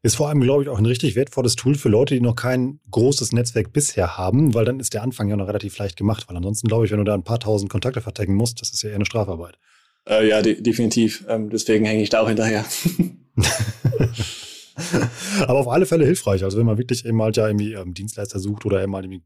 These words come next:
Speaker 1: die kann ich auch individuell vergeben, diese Hashtags, oder? Also dass man auch,
Speaker 2: Genau.
Speaker 1: ähm, gucken kann, eben halt, wie hab ich Leute kennengelernt oder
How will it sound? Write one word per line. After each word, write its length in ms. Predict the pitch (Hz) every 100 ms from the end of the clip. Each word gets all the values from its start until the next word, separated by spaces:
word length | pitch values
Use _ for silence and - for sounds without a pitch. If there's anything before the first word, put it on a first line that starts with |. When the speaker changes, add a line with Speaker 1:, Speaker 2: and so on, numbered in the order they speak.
| -
Speaker 1:
die 60 | 107
kann 160 | 117 143
ich 120 | 151
auch 100 | 147
individuell 520 | 131 110 113 123 123
vergeben, 400 | - 104 117 107
diese 180 | 90 87
Hashtags, 380 | 90 - 85 98
oder? 180 | 131
Also 140 | 113 98
dass 100 | 107
man 100 | 101
auch, 220 | 101 -
Speaker 2:
Genau. 340 | 202 123 101
Speaker 1:
ähm, 320 | 98 98 98 - _ _
gucken 200 | - 113
kann, 220 | 104 104 107
eben 160 | 104
halt, 140 | 98 87
wie 100 | 110
hab 80 |
ich 100 | 101
Leute 220 | 95 104 104
kennengelernt 560 | 104 101 95 98 95
oder 260 | 95 98